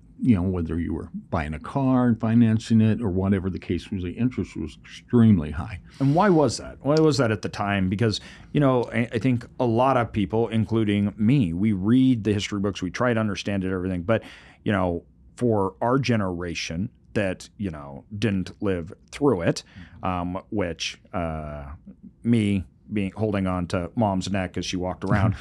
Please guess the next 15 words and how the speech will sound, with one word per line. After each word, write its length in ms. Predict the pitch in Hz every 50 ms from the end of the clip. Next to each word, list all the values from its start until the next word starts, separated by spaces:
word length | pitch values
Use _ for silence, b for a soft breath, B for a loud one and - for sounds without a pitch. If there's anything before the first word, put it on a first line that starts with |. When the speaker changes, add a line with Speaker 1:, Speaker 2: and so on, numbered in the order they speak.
| - 117
Speaker 1:
<laughs> 160 | - - -
Speaker 2:
doesn't 380 | 123 135 117 98 110 107 92
count 380 | - 131 120 104 101 98 - - 92 -
living 280 | 120 113 98 98 92 87
through 260 | - 101 92 85 85
it. 180 | 101 143 113 -
So, 220 | - 131 135 - B B 135
Speaker 1:
<laughs> 140 | 117 123
Speaker 2:
um, 720 | - 135 131 123 117 117 113 117 113 113 110 110 107 107 107 107 107 110 - - - - - -
it, 380 | - 135 120 113 110 107 107 - -
you 140 | - 127 113
know, 160 | 107 101 98
what, 500 | 92 - 113 117 117 120 131 143 - - - 98 95 - B B B B
what 420 | 135 120 123 156 190 190 - 117
brought 420 | - 127 120 123 123 123 - -